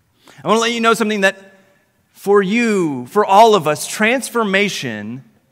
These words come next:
is always possible. Everyone has an opportunity for transformation.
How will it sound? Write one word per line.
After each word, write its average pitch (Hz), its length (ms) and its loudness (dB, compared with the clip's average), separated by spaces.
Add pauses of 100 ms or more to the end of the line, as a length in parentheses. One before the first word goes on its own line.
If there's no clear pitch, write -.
(360)
is 135 160 -8
always 135 400 -6
possible. - 640 -16 (1500)
Everyone 214 720 0
has 196 240 2
an 196 60 2
opportunity 180 580 0
for 127 140 -10
transformation. 117 920 -14